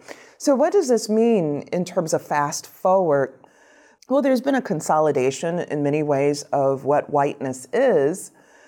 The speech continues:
but white supremacy, the very underlying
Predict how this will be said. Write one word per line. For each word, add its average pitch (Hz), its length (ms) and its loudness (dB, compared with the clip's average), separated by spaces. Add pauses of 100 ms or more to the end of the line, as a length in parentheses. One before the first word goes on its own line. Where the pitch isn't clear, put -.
(240)
but 226 200 0
white 285 240 -2
supremacy, 294 880 -4 (340)
the 220 100 0
very 247 360 2 (160)
underlying 208 1400 0